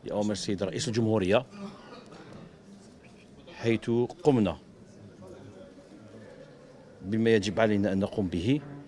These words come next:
في إطار مهامنا المنوطة بها. الحمد لله الفرقة كانت، آه، كانت فيها كل التخصصات الضرورية من أجل أداء مهامنا على أحسن وجه. كان أيضًا العتاد الضروري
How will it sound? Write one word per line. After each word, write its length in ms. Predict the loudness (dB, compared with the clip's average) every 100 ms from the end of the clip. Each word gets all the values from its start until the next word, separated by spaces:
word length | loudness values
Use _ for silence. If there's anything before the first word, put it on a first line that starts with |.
| -20 -20 -10
في 140 | -4
إطار 220 | 0 2 2
مهامنا 520 | 2 0 2 2 0
المنوطة 320 | 0 -2 -4
بها. 300 | -4 -4 -4 -8 -20 -20 -16
الحمد 280 | -6 -4 0
لله 220 | 0 0
الفرقة 380 | 0 -2 -2 -2
كانت، 300 | 0 0 -2 -8 -12 -4
آه، 340 | 0 0 -2 -8 -20 -20 -20 -20 -20 -20 -18 -4
كانت 220 | -2 0
فيها 200 | 2 2
كل 140 | 2
التخصصات 560 | -4 -4 -6 -6 -4 -2
الضرورية 540 | 2 4 4 2 4
من 140 | 2 0
أجل 220 | -4 -4
أداء 240 | -2 2 4
مهامنا 420 | 4 6 8 6 0 -14 -14 -6 2
على 80 | 4
أحسن 260 | 4 4 6
وجه. 180 | 4 4 -8 -16 -16 -16 -14 -14 -8 4
كان 160 | 6
أيضًا 240 | 8 8 8 8 4 0 2
العتاد 400 | 4 8 8 8 6
الضروري 460 | 6 8 8 6